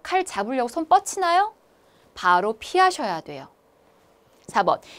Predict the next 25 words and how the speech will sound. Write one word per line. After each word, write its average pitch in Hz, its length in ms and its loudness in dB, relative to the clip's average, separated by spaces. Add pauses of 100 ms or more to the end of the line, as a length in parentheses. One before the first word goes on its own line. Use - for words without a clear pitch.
(120)
"이동 330 300 6
시 359 120 0
칼끝이 359 880 0
지면을 370 640 2
향하게 330 400 2
하고 262 540 4 (220)
칼날을 415 880 6
앞으로 381 500 4
가게 330 300 4
한다." 294 420 6 (320)
칼날은 233 760 -2 (100)
뒤로 254 420 2
가게 220 300 4
하셔야 170 320 -8
됩니다. 135 420 -14 (1400)
구 226 140 -4
번. 185 320 4 (520)
응급처치의 359 760 2
목적으로 277 640 2
알맞지 269 640 2
않은 214 340 0
것은, 160 420 -6 (300)
대부분 262 440 -2
말은 202 360 4
길어요. 196 480 -2